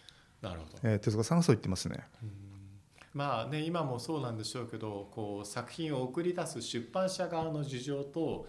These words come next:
Speaker 2: うん。
Speaker 1: クリエイターとの間の中での、こう、葛藤っていうのは、どの時代でもあったんでしょうね。
Speaker 2: そうですね。それと、
Speaker 1: うん。
Speaker 2: その、さっき最初おっしゃった、その、ジェンダー的なですね、考え方が、多分手塚さんの方が先行ってたんだと思うんですね。
Speaker 1: そうでしょうね。
Speaker 2: ええ。
Speaker 1: うん。そうでしょ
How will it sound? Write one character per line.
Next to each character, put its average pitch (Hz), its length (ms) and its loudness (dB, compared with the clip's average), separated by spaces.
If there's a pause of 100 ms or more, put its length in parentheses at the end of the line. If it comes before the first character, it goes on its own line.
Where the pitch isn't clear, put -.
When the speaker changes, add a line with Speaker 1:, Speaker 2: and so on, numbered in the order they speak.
Speaker 2:
う 117 40 8
ん。 107 140 8
Speaker 1:
ク 104 80 8
リ 196 160 6
エ 190 100 4
イ 185 100 -2
タ 131 240 2
ー - 100 -6
と 117 120 -6
の 104 100 -4
間 107 340 -4
の 110 160 -4
中 151 220 -4
で - 100 -4
の、 104 100 -4
こ 101 220 -10
う、 - 20 -14
葛 - 240 -6
藤 175 160 -4
っ - 60 -16
て 196 80 -6
い 185 40 -2
う - 20 -2
の 120 120 -4
は、 98 280 -6 (160)
ど 151 100 -2
の 185 100 -2
時 104 120 -6
代 92 180 -2
で 147 80 -2
も 120 80 -2
あ 120 60 -2
っ - 100 -8
た 165 80 -6
ん 120 80 -4
で - 80 -8
し - 100 -10
ょ - 60 -10
う - 20 -8
ね。 160 220 -8
Speaker 2:
そ 208 200 4
う - 20 8
で 147 60 6
す - 100 2
ね。 123 60 8
そ 208 100 8
れ 202 80 6
と、 220 80 8
Speaker 1:
う - 20 8
ん。 - 40 -6 (180)
Speaker 2:
そ - 100 2
の、 151 60 6
さ 214 100 6
っ 214 80 4
き 131 160 6
最 - 320 4
初 160 140 6
お - 20 8
っ 151 40 4
し 175 120 4
ゃ 170 40 8
っ - 20 -8
た、 - 120 0
そ 110 120 2
の、 104 40 6
ジ 104 120 10
ェ 196 40 12
ン 202 140 12
ダ 202 160 12
ー - 20 8
的 196 200 8
な 190 120 10
で 123 60 8
す 107 100 4
ね、 107 60 6
考 151 140 4
え 165 240 6
方 170 200 6
が、 104 220 8 (240)
多 220 140 8
分 170 160 8
手 127 120 12
塚 - 140 6
さ 185 160 8
ん 180 60 8
の 165 80 6
方 - 20 6
が - 40 4
先 107 280 4
行 - 80 -4
っ - 20 -2
て - 60 -2
た 226 100 4
ん 160 60 4
だ 98 80 2
と - 120 -2
思 - 100 -2
う - 20 -2
ん - 40 -2
で 131 60 2
す 143 100 4
ね。 170 60 6
Speaker 1:
そ - 20 4
う 165 40 2
で - 20 -6
し - 0 -
ょ - 120 -8
う - 20 6
ね。 110 80 10
Speaker 2:
え 92 260 6
え。 98 40 -12
Speaker 1:
う - 20 -10
ん。 - 20 -10 (1080)
そ 98 180 -8
う 87 40 -10
で 85 100 -10
し - 120 -10
ょ 82 60 -12